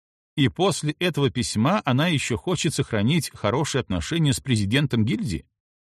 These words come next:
Но самое главное, что ее предложение абсолютно правильное. Поэтому всегда, когда вы пишете или говорите,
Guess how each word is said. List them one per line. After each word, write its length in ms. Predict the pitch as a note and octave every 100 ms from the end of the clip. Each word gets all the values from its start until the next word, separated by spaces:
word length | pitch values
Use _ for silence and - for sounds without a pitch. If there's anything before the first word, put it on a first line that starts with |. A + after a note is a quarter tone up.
| _ _ _ _ _
Но 200 | - C#3
самое 420 | C3 G#3 B3 G3+ A#2+
главное, 500 | A2 G#3+ E3+ B2 A2+
что 200 | - A#2
ее 160 | G3
предложение 680 | C#3+ C3 G#2+ G2 F3+ F#3 F3+
абсолютно 680 | - A2 - A2+ D#3 D3 B2
правильное. 600 | B2+ G#2+ D2+ G1+ - _ _ _ _ _ _
Поэтому 440 | A#2 D#3 D#3 D3+ C#3
всегда, 520 | - A#2 F2+ C#3+ D#3
когда 400 | A2+ F#2+ A2 C3+
вы 160 | A#2+
пишете 460 | - D#3 - A#2+ A#2+
или 240 | - A2+
говорите, 600 | G2 F#2+ G#2 F#3 - B2+